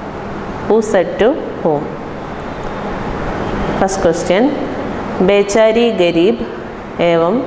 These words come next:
अनाथ है, कोई भी काम दे दो करेगी, बस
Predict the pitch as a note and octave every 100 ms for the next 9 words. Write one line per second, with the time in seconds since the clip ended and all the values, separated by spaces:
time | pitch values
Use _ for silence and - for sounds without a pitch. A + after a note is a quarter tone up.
0 | - E3+ E3+ F3 E3+ E3+ E3 F#3 - -
1 | - - - - G3 G3 G3 G3 G3 G3
2 | F#3 E3+ F3 F3+ E3+ E3 E3+ A3 C#4 -
3 | - - F3+ E3+ D#3+ D#3 D#3 D#3 D#3+ -
4 | - - - - - - - - - F3+
5 | F3+